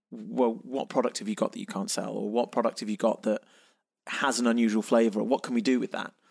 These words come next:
And so I think that really started to factor into our buying and started to factor into our sourcing and, and thoughts around what Square Root was gonna become. It, it, it, it's working with growers that have got these amazing varieties of fruit that have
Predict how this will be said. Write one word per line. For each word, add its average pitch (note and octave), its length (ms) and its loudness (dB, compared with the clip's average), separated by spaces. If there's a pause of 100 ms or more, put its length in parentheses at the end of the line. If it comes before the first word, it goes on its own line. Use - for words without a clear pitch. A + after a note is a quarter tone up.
(260)
And A#2+ 120 0
so A#2+ 160 6
I A#2+ 40 6
think B2+ 280 -2
that B2 280 0
really B2+ 280 4
started A#2 320 0
to - 80 -10
factor A#2 320 0
into A2 200 2
our G#2 120 2
buying G#2+ 340 2
and G#2+ 140 -2
started - 260 0
to - 60 -14
factor A2 320 -4
into G#2 240 0
our G#2 240 -2 (480)
sourcing C#3 460 4
and, A2 180 4
and A2 120 -2
thoughts C#3 360 2
around G#2+ 400 2 (260)
what B2 300 2
Square A#2 240 6
Root A#2 100 6
was A2 120 2
gonna A2 120 0
become. A2 380 0
It, A2 120 -2
it, A2+ 200 0
it, A2+ 160 -6 (500)
it's - 200 2
working B2 420 4
with G#2+ 320 2 (400)
growers B2 400 6
that - 120 0
have A2 200 -4
got G#2+ 220 -2 (120)
these A2 380 0
amazing A2 640 0 (340)
varieties A2+ 540 4
of G2+ 100 -6
fruit A#2 280 2
that G#2+ 120 -2
have A2+ 420 0